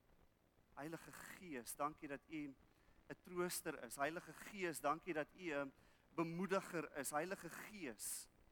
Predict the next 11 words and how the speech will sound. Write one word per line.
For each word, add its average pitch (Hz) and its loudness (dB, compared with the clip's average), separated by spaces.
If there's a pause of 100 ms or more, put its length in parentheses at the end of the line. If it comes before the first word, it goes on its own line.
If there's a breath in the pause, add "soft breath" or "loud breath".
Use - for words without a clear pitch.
(1200)
dat 131 -12
u 147 0
vanaand 151 0
ons 139 -8
leermeester 135 -2
is. - -12 (400 loud breath)
Here, 151 2
ek 156 4
wil 170 2
myself 165 2
vanaand 156 -2